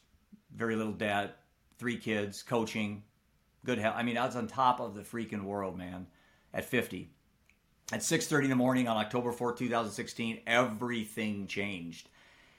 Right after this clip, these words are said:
And I was given an opportunity to become a better human being on that day. I was presented a gift on a platter that said, "Jeff, here's your opportunity to learn what life really is about, your real meaning in your life."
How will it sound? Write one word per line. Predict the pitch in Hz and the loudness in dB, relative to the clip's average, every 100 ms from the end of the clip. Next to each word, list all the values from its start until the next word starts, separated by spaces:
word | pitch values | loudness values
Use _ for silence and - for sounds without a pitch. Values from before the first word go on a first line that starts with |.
| _ _ | _ _
And | 113 | 8
I | 127 | 10
was | 139 117 | 10 6
given | 107 160 170 160 | 8 10 10 6
an | 139 | 6
opportunity | 135 135 113 147 131 110 107 | 6 4 -4 0 0 2 -2
to | 104 | -2
become | 98 117 | -4 -2
a | 107 | 0
better | 104 101 | 0 0
human | 98 104 95 | 0 -4 -4
being | 90 104 | -4 -4
on | 92 | -4
that | 92 90 | -6 -8
day. | 92 92 82 - | -6 -8 -8 -4
I | 104 | -2
was | 104 | -2
presented | - 113 101 120 120 117 104 - | -2 -2 0 0 0 -2 -2 -4
a | 101 | -4
gift | 92 110 110 - | 0 0 0 -2
on | 98 | -2
a | |
platter | 90 - 95 90 73 76 _ _ _ _ _ _ | -2 0 2 2 -2 -12 _ _ _ _ _ _
that | 98 98 | -4 -2
said, | - 104 | 0 0
"Jeff, | 95 113 107 | 2 2 4
here's | 117 113 104 | 2 -2 -2
your | 104 104 104 101 | -2 0 0 0
opportunity | 101 90 101 - 101 92 90 87 - - | -2 -2 -4 -6 -4 -4 -8 -10 -14 -8
to | 101 | -6
learn | 98 113 120 110 95 87 87 - _ _ _ _ - - 98 104 | 0 4 4 4 2 -2 -8 -14 _ _ _ _ -20 -14 -12 -12
what | 98 107 85 | 0 2 2
life | 104 117 113 - | 6 6 6 0
really | 98 104 101 | 0 0 0
is | 92 90 | -2 -4
about, | 82 95 87 | -2 0 0
your | 90 104 | -2 -2
real | 101 120 117 | 0 2 2
meaning | 110 104 107 101 95 | 2 0 -2 -2 -6
in | 95 | -6
your | 92 90 | -6 -2
life." | 92 85 80 | -2 -4 -8